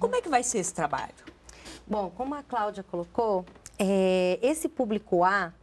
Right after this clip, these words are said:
Speaker 2: são famílias beneficiárias e famílias não beneficiárias do Bolsa Família, que foram identificadas com alguma inconsistência, principalmente relacionadas à renda,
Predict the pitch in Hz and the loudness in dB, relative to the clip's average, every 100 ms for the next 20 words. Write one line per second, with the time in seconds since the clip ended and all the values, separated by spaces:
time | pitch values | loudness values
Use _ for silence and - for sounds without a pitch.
0 | - - - - 220 226 214 196 190 185 | -20 -20 -10 -4 -2 -2 -2 -2 0 0
1 | 220 220 - 226 214 226 233 226 226 220 | 0 -4 -4 -2 0 0 -2 -2 -4 -2
2 | 214 202 214 214 208 196 - 196 196 190 | -2 0 -2 0 -2 -4 -2 -2 -2 -4
3 | 196 175 170 196 - 208 226 247 196 175 | -4 -2 -4 -6 -4 -2 0 0 0 -4
4 | - - - 240 247 247 254 254 - 233 | -6 -20 -6 0 2 2 2 -2 -2 -2
5 | - 175 170 185 - 208 196 190 247 370 | 2 0 0 -4 -2 0 0 0 -2 0
6 | 349 277 247 214 214 202 - - 196 196 | 0 0 0 -4 -2 -6 -8 -2 -2 0
7 | 190 - 175 175 285 302 254 202 196 190 | -4 -2 -2 -2 -6 -4 -2 -2 -2 -2
8 | 180 175 185 170 160 160 151 156 214 233 | -2 -4 -6 -4 -4 -6 -6 -4 -2 -2
9 | 196 | -4